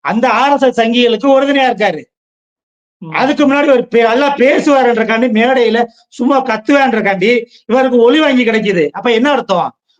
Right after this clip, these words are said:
Speaker 1: முழுக்க முழுக்க இவர் முழு சங்கியா மாறி ரொம்ப நாள் ஆச்சு.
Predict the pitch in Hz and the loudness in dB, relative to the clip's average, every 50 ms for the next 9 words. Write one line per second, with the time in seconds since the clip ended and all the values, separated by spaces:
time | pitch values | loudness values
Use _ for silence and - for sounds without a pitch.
0 | _ _ _ 185 180 233 269 320 311 - 311 269 233 226 226 240 240 240 294 285 | _ _ _ -2 0 0 0 0 0 2 0 0 2 2 0 0 0 2 0 2
1 | 262 247 240 - 190 220 226 247 294 294 285 277 233 220 240 240 262 254 226 208 | 2 2 2 2 0 0 2 2 2 0 0 -2 -4 -2 0 0 0 0 0 -2
2 | 190 196 196 190 196 202 214 220 208 - _ _ _ _ _ - 196 196 233 269 | -2 -2 -2 0 0 0 0 -2 -4 -8 _ _ _ _ _ -4 -2 0 2 2
3 | 269 277 269 247 233 - - 180 175 165 | 2 2 2 2 0 -2 -4 -8 -8 -8